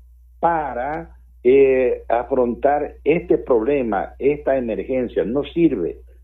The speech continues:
porque eso está hecho desde hace más de setenta años para otras circunstancias, no para otras circunstancias. Entonces, el ministro del Trabajo tenía que proponer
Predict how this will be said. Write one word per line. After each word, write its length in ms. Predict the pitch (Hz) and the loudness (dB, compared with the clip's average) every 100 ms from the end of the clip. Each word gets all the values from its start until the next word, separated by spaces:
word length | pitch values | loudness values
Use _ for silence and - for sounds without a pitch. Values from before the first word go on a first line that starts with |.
| - | -4
porque 320 | 113 - 120 | -2 0 0
eso 200 | 117 165 | 2 0
está 420 | 143 - 151 151 | 0 0 0 0
hecho 440 | - - 156 156 147 | -2 -2 -4 2 2
desde 180 | 127 120 | 2 0
hace 300 | 139 160 139 | -2 0 0
más 240 | 143 143 | 0 -2
de 140 | 156 123 | -4 -4
setenta 680 | 110 143 156 139 113 127 | -4 -2 -2 -4 -4 -2
años 380 | 165 139 107 101 - - - - - | -2 -4 -6 -10 -14 -20 -20 -20 -6
para 260 | - 180 170 | 0 2 4
otras 340 | 196 196 151 | 2 0 -4
circunstancias, 1000 | - 127 113 107 - 135 151 123 98 82 69 | -2 -2 -2 -4 -2 -2 0 -4 -8 -8 -4
no 240 | 101 104 | -2 2
para 160 | 113 123 | 4 4
otras 260 | 147 131 | 2 -2
circunstancias. 800 | - - 87 - 117 107 90 85 - - - - | -4 -6 -10 0 0 0 -6 -6 -10 -20 -12 -4
Entonces, 560 | 131 190 190 175 160 - | 0 0 0 0 0 4
el 320 | 143 143 131 | 2 2 -6
ministro 800 | 143 147 202 208 - 143 117 107 | -6 -2 -2 -4 -2 2 2 2
del 340 | 131 170 160 | 2 0 -2
Trabajo 680 | - 104 113 127 110 120 117 - - - - | 0 2 2 0 -2 -6 -6 -16 -20 -20 -2
tenía 680 | 135 143 165 170 170 160 160 | 0 2 2 2 2 0 0
que 220 | 135 - | 0 2
proponer 840 | - - 113 123 143 160 147 117 | 0 0 -2 -2 2 2 2 -2